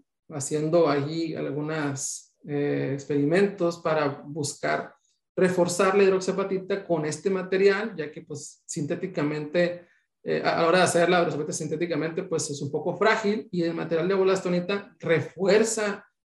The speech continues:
las propiedades mecánicas que tiene, eh, eh, la hidroxiapatita. Entonces, eh, nosotros pensamos, por ejemplo, hacer algún recubrimiento de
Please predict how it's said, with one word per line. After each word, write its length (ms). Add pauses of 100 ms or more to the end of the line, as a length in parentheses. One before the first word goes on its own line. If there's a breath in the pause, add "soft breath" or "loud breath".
las 240
propiedades 560
mecánicas 960 (680)
que 120
tiene, 420
eh, 580
eh, 40
la 80
hidroxiapatita. 720 (400)
Entonces, 720 (180)
eh, 300
nosotros 260
pensamos, 560
por 140
ejemplo, 840
hacer 520 (220)
algún 220
recubrimiento 1160
de 500